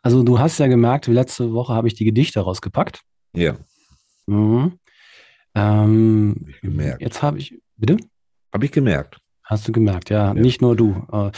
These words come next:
Speaker 1: und, ähm, jetzt aktuell habe ich mir jetzt mal wieder den Kishon vorgenommen.
Speaker 2: Mhm.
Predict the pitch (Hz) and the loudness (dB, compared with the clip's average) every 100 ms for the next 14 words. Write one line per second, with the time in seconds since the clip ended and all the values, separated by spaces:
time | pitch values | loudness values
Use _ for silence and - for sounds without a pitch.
0 | - - - - 135 131 135 135 135 - | -14 -16 -18 -4 0 2 4 4 2 0
1 | 120 120 120 120 117 - - 110 107 143 | 2 2 4 2 0 -4 -6 -4 0 -2
2 | 175 - 156 - 139 120 160 165 143 156 | -2 -10 -12 -8 -2 0 2 2 -2 -6
3 | 139 - 139 131 - 127 123 117 113 - | -8 -2 -2 -2 -4 -2 0 2 2 0
4 | 254 123 104 101 95 90 92 107 _ _ | -4 -2 -2 -4 -4 -4 -6 -8 _ _
5 | _ _ _ 90 92 135 - | _ _ _ -8 -4 -6 -8